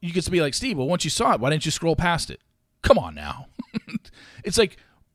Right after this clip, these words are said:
For You page, like, the video starts right away. There's no warning whatsoever. I'm like, "Huh, what is this? Oh, Big Brother." Yes, I could easily swipe up and go to the next video, but when you're in that,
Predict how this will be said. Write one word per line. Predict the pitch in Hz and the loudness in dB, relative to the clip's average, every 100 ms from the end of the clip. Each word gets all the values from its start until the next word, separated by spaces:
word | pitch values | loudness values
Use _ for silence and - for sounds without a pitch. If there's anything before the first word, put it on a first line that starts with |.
| _ _ _ | _ _ _
For | - - 262 | -4 0 4
You | 220 247 | 4 4
page, | 180 156 143 139 | 6 6 6 4
like, | 185 160 - _ _ _ | 0 0 -4 _ _ _
the | 180 | 2
video | 151 208 233 | 2 2 2
starts | 151 - 220 202 - | 2 4 6 6 4
right | 135 147 156 | 0 4 4
away. | 131 147 98 | 4 4 2
There's | 120 127 | 0 0
no | 156 190 226 | 4 8 8
warning | 165 170 165 127 | 8 6 4 4
whatsoever. | 127 127 - 123 170 120 | 2 0 0 4 4 2
I'm | 85 107 | 0 -6
like, | 101 | -6
"Huh, | - 196 80 | -6 -6 -6
what | 113 | -4
is | 170 | -2
this? | 170 240 - | 0 -2 -2
Oh, | - 156 107 | -2 -2 0
Big | 131 | -2
Brother." | 127 110 82 - - _ | 0 -2 -4 -14 -20 _
Yes, | 233 233 - - | 2 2 2 -2
I | 151 | 0
could | 165 | 2
easily | 170 151 160 | 0 2 0
swipe | - 135 117 120 | 0 0 0 0
up | 110 | 0
and | 113 | 0
go | 113 | 0
to | 110 | 0
the | |
next | 104 98 | -2 -4
video, | 98 107 92 76 | -4 -4 -4 -6
but | - 131 120 - _ _ _ _ _ _ - _ _ | 0 0 0 -4 _ _ _ _ _ _ -20 _ _
when | 165 | 2
you're | 202 190 | 2 2
in | 233 226 | 2 2
that, | 180 143 160 | 2 2 0